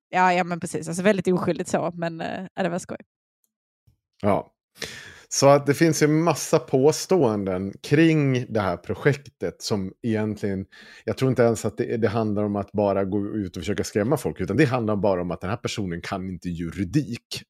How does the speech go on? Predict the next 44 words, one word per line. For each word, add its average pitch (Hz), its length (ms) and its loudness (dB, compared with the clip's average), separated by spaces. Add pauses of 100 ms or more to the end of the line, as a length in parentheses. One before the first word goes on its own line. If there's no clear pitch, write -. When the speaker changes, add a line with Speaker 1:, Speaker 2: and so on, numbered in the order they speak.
(100)
Speaker 2:
Och 120 260 6 (380)
det 113 80 -2
finemangiga 156 760 2
med 92 120 -2
det 78 60 -4
här, 82 240 -2
det 131 180 2
är 120 40 6
att - 100 -2
personen 95 420 -4
retar 107 460 0
upp 175 240 0
en 120 80 2
massa 90 220 -4
människor 85 360 -6
som 101 200 -10
kan 156 320 0
juridik 85 560 0
och 101 100 -2
inte 95 260 -6
tycker 95 300 -6
att 90 200 -8
man 87 200 -6
ska - 160 -8
försöka 90 420 -4
använda 87 520 0
svenska 85 400 -4
rättssystemet 90 760 -2
för 90 80 -6
att, - 260 -8
eh, 80 80 -4 (160)
kväva 82 340 0
yttrandefriheten. 113 960 -2 (340)
Till 127 100 4
exempel 107 440 2
genom 95 320 0
att 87 140 -4 (320)
försöka 101 460 0
få 87 300 -4
s-, - 320 -14
skrämma 92 440 0
folk 87 280 -4
från 87 160 -8
att 80 140 -6